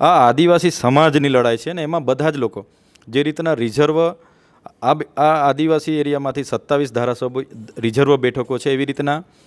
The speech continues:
ચોવીસ બેઠકો રાજસ્થાનમાં છે, એવી રીતના છવ્વીસ બેઠકો મધ્યપ્રદેશમાં છે ને એવી જ રીતના, અ, પચ-, અ, ચોવીસથી પચીસ બેઠકો મહારાષ્ટ્રમાં છે. તો આ બધા અમે સાથે છે.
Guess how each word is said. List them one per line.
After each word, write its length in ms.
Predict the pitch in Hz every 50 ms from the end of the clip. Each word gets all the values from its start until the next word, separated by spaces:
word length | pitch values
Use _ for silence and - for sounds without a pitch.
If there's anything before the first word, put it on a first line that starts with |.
| _ - _ _ _
ચોવીસ 380 | - 139 135 135 147 151 - 143
બેઠકો 340 | 143 135 - 147 120 143
રાજસ્થાનમાં 680 | 143 127 117 117 123 135 - - 143 135 139 139 139 135
છે, 120 | - 156
એવી 120 | 143 139
રીતના 220 | 139 139 135 139 139 131 -
છવ્વીસ 280 | 123 117 120 139 131 123
બેઠકો 440 | 127 135 127 139 135 135 151 156 - - - - _ _ _ _
મધ્યપ્રદેશમાં 720 | 110 110 113 127 139 135 139 139 139 147 135 - 151 143 139
છે 120 | - 165
ને 100 | 160 135
એવી 160 | 131 135 156
જ 80 | 156 147
રીતના, 400 | 151 151 160 156 156 156 156 - _ _ _ _ _ _ _ _ _ _ _ _ _ - _
અ, 380 | 117 120 120 120 117 110 101 104 _ - - _ - - _ _
પચ-, 360 | _ 131 120 - - - - 156
અ, 80 | 127
ચોવીસથી 440 | 117 - 139 135 139 156 151 - 160
પચીસ 360 | - - 135 110 - 156 131
બેઠકો 520 | 120 127 123 101 120 113 - 165 202 269 - _ _ _ _ _ _ _ _ _ -
મહારાષ્ટ્રમાં 520 | 151 165 165 175 175 160 - 135 131 117
છે. 120 | 107 135
તો 100 | 135 -
આ 100 | 170 160
બધા 280 | 156 143 143 143 170 175
અમે 140 | 170 180 185
સાથે 360 | - - 135 131 - 151 147
છે. 140 | - 117